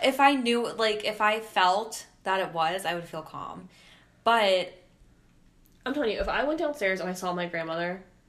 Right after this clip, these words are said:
Speaker 2: I still think I'd bug out.
Speaker 1: Well, yeah. It depends the capacity, I think, in which you see her. If you see a ghost of your grandmother sitting, yeah, that would be a little bit scary.
Speaker 2: <laughs>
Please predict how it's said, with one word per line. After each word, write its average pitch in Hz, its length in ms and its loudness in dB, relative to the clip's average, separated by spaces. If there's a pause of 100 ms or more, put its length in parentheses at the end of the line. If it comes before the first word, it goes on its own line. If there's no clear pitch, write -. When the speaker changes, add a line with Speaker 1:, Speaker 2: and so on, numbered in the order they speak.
(600)
Speaker 2:
I 196 80 0
still 185 240 -4
think 180 160 -8
I'd 170 160 -4
bug 139 180 -8
out. - 240 -8 (540)
Speaker 1:
Well, 330 360 4
yeah. 196 460 -2 (1400)
It 254 120 -2
depends 277 360 -2
the 247 80 -8
capacity, 160 600 -6
I 165 80 -6
think, 175 340 -14
in 175 160 -12
which 151 180 -10
you 143 80 -12
see 151 180 -14
her. 170 140 -18 (760)
If 226 140 -6
you 240 100 0
see 254 440 -2
a - 180 -4
ghost 196 320 0
of 185 80 -8
your 190 100 -4
grandmother 170 420 -6
sitting, 165 440 -6
yeah, 143 340 -4
that 151 140 0
would 151 100 -8
be 160 80 -8
a 151 80 -4
little 147 160 -2
bit - 80 -6
scary. - 540 6
Speaker 2:
<laughs> 480 40 2